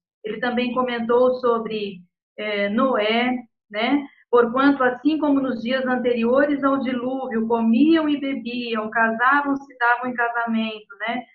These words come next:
Então, a gente vê aí no Mateus, no capítulo vinte e quatro, versículo trinta e oito, ele citando Noé. Todos esses personagens e eventos eram do Antigo Testamento.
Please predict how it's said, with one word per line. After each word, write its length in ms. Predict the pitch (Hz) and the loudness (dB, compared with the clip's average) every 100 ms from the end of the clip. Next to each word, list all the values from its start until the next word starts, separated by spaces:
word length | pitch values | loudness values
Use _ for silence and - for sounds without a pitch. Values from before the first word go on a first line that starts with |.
| _ _ - | _ _ -14
Então, 240 | 185 233 | -4 -2
a 60 | 240 | -2
gente 340 | 240 254 247 - | 0 -2 -2 -6
vê 180 | 233 233 | -4 -2
aí 300 | 220 220 269 | -2 -2 -2
no 180 | 254 233 | -4 -2
Mateus, 520 | 214 220 240 262 262 | -4 -2 0 0 0
no 100 | 233 | -4
capítulo 500 | 214 214 226 220 214 | -6 -4 -6 -6 -6
vinte 180 | 220 - | -8 -12
e 100 | - | -4
quatro, 460 | 214 247 285 - | -2 0 -2 -4
versículo 580 | 214 214 - 226 226 220 | -4 -4 -6 -8 -8 -6
trinta 320 | 277 294 294 | 0 0 0
e 60 | 254 | 0
oito, 280 | 240 269 277 | 0 0 -2
ele 160 | 262 - | -6 -10
citando 440 | 277 262 269 277 | -14 -10 -6 -4
Noé. 420 | 277 320 233 233 226 - _ _ | -4 -4 -2 -2 -6 -10 _ _
Todos 320 | 302 392 427 330 | -2 0 2 0
esses 280 | 302 285 | 0 -4
personagens 880 | - 277 269 254 226 247 277 262 233 | 0 0 0 -2 0 2 2 0 -4
e 60 | 233 | -4
eventos 500 | 220 233 285 285 277 247 | -4 -4 -4 -4 -8 -4
eram 240 | 285 311 | -4 -2
do 80 | 277 | -2
Antigo 420 | 247 226 226 220 | -2 -4 -6 -6
Testamento. 720 | 220 214 214 202 185 185 175 | -8 -8 -10 -10 -10 -8 -8